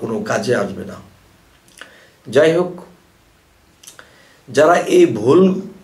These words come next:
জিনিসগুলো নিয়ে আছে তারা আসলে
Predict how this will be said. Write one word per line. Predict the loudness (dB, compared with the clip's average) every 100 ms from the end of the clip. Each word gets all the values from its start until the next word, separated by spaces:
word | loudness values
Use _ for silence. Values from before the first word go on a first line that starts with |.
| -8
জিনিসগুলো | -2 0 2 4 4
নিয়ে | 2 -2 -4
আছে | -6 -6 -8 -10 -14 -20 _ _ _ _ _ _ _
তারা | 0 2
আসলে | 2 -2 -4 -2 -2